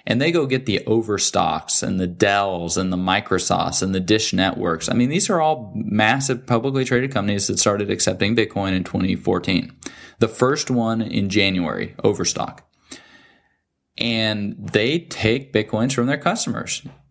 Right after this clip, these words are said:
You know, as fifty Cent said, because he released his album for Bitcoin, and he was asked, "Why? Why are you accepting Bitcoin?" And he's like, "Money is money." <laughs> So, you know, smart merchants understand, "Hey, we'll take money from our customers any way they wanna pay.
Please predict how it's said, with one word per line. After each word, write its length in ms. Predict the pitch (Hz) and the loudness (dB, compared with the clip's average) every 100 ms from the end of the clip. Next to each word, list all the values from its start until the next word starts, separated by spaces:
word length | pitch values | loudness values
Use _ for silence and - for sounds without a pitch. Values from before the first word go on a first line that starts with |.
| _ | _
You 100 | 110 | 0
know, 220 | 101 113 | 2 2
as 160 | 123 98 | 0 2
fifty 260 | 131 139 127 | 0 0 0
Cent 300 | - 175 170 | 0 0 2
said, 500 | 107 95 117 123 - 117 | 0 0 -2 -2 -4 -4
because 340 | 120 - 110 95 | -4 2 2 4
he 100 | 131 | 2
released 340 | 139 120 123 | 2 2 2
his 100 | 117 | 2
album 360 | 110 127 135 104 | 4 2 0 -4
for 120 | 98 | -4
Bitcoin, 540 | 90 92 - 98 117 | 0 -2 -2 -2 0
and 100 | 104 92 | 0 -2
he 220 | 113 107 | 0 2
was 120 | 117 | 2
asked, 240 | 107 113 - | 2 0 -2
"Why? 260 | - 151 | 0 0
Why 200 | 131 107 | 2 0
are 60 | 160 | 0
you 100 | 165 | 0
accepting 360 | 165 156 156 | 0 0 0
Bitcoin?" 380 | 135 113 98 92 | 0 0 0 -2
And 80 | 92 | 0
he's 160 | 117 123 | 2 2
like, 180 | 90 | 0
"Money 340 | 82 90 123 160 | 0 2 2 2
is 80 | 147 | 0
money." 420 | 151 233 220 233 226 | 2 2 2 -2 -4
<laughs> 960 | - - - - 170 - - - 180 | -6 -8 -4 -4 -2 -8 -6 -6 -4
So, 260 | 135 160 156 | 0 2 2
you 160 | 151 | 0
know, 140 | 151 139 | -2 -2
smart 280 | - 208 208 | 2 2 4
merchants 440 | 190 262 165 165 | 0 0 -2 0
understand, 560 | 165 147 139 180 190 131 | 2 0 0 0 2 2
"Hey, 180 | 156 | 2
we'll 180 | 127 120 | 0 0
take 240 | 165 175 131 | -2 0 0
money 420 | 117 151 160 127 | 2 2 2 0
from 200 | 123 110 | 0 0
our 80 | 107 | 0
customers 520 | - 170 120 113 110 | 0 0 2 0 2
any 160 | 117 | 2
way 120 | 127 113 | 2 0
they 80 | |
wanna 220 | 107 101 92 | -2 -4 -2
pay. 400 | - 123 - | -2 -4 -6